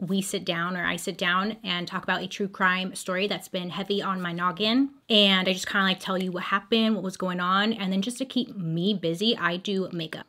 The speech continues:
If you like true crime and you like makeup, we've married the two and now we're here. Welcome. And other than that, I will stop rambling and let's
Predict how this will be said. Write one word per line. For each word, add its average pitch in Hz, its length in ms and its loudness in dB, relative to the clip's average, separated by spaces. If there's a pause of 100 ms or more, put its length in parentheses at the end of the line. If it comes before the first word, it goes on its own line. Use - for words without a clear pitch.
If - 140 -4
you 214 80 4
like 190 160 2
true 180 240 -6
crime 190 760 4 (680)
and 190 120 0
you 175 80 -2
like 175 280 -8
makeup, 196 540 2 (220)
we've 185 200 0
married 185 440 0
the 208 80 -2
two 202 560 0 (440)
and 170 120 -2
now 170 180 -2
we're 170 120 -2
here. 175 360 -14 (600)
Welcome. 185 580 0 (260)
And 175 480 0
other 208 220 0
than 220 200 2
that, 180 280 0
I 196 80 -4
will 170 220 -2
stop 180 580 0
rambling 180 840 -2
and 170 200 -4
let's - 420 -10